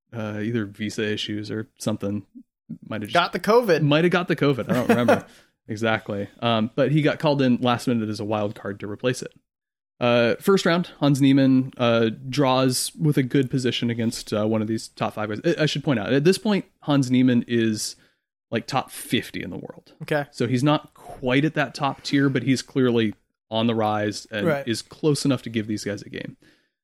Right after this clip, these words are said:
Speaker 1: Second round, he beats one of these guys.
Speaker 2: Okay.
Speaker 1: Third round, he's paired against Magnus Carlsen, and he's playing black,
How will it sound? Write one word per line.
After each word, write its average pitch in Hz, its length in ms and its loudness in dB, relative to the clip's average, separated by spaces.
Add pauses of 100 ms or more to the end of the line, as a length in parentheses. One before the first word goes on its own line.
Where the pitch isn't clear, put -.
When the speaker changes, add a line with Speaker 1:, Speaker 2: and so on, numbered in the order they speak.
(120)
Speaker 1:
Second 175 280 0
round, 160 160 2
he 147 80 2
beats 156 320 0
one 110 100 -2
of 101 80 -6
these - 160 -14
guys. - 460 -10 (340)
Speaker 2:
Okay. 147 180 -8 (140)
Speaker 1:
Third 277 240 4
round, 139 180 6
he's 127 100 0
paired 196 260 2
against 170 260 0
Magnus 139 320 2
Carlsen, 113 420 -4
and 117 80 -2
he's 117 120 -4
playing 151 320 2
black, 110 580 -4